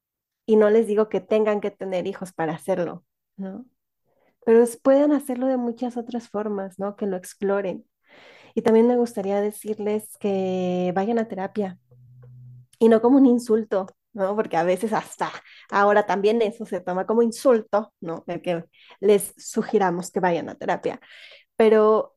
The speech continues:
es que sí me parece que es necesario, porque yo estoy segura que todas estas, e-, estos mensajes de, "Ay,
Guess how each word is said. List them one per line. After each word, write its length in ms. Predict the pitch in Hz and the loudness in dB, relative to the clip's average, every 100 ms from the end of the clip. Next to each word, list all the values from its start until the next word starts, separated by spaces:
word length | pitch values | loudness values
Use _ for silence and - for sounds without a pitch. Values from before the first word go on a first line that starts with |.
| _ | _
es 160 | - 220 | -8 -6
que 100 | 240 | -4
sí 100 | 269 | 0
me 120 | 269 | 0
parece 380 | 269 214 214 - | 0 -2 -2 -8
que 160 | - 202 | -6 -6
es 100 | 196 | -4
necesario, 880 | 226 - 180 185 185 214 175 180 180 _ _ _ _ _ _ _ | -8 -8 -4 -2 0 0 -2 -4 -12 _ _ _ _ _ _ _
porque 320 | 208 196 196 | -2 -2 -2
yo 80 | 202 | -2
estoy 200 | 214 240 233 | 0 -2 -2
segura 400 | 240 233 208 202 | -2 -2 -2 -6
que 120 | 190 | -10
todas 360 | 180 202 208 214 | -4 -2 -2 -4
estas, 680 | 190 - 208 196 180 - _ - | -8 -2 0 2 -2 -8 _ -6
e-, 120 | 208 208 | -4 -4
estos 500 | - 220 - - - | -6 -8 -8 -16 -8
mensajes 720 | 196 180 180 196 190 208 202 - - _ - | -6 -4 -2 -4 -2 -2 -4 -12 -20 _ -6
de, 220 | 185 196 | 0 2
"Ay, 360 | 208 262 233 | 2 2 0